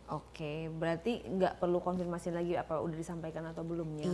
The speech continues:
Speaker 1: Karena
Speaker 2: karena
Speaker 1: memang
Speaker 2: pada sa-, iya, maaf.
Speaker 1: Mm-mm.
Speaker 2: Karena pada saat itu, eh, yang bertugas di sana mengatakan bahwa hari ini juga,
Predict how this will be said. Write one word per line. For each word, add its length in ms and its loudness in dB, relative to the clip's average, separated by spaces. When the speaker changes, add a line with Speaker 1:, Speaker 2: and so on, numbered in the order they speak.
Speaker 1:
Karena 80 2
Speaker 2:
karena 240 6
Speaker 1:
memang 80 2
Speaker 2:
pada 240 4
sa-, 360 -4
iya, 160 -4
maaf. 320 -4
Speaker 1:
Mm-mm. 300 -6
Speaker 2:
Karena 280 4
pada 260 2
saat 300 0
itu, 440 0
eh, 920 4
yang 220 4
bertugas 640 2
di 100 0
sana 480 2
mengatakan 640 2
bahwa 240 6
hari 340 6
ini 220 4
juga, 480 6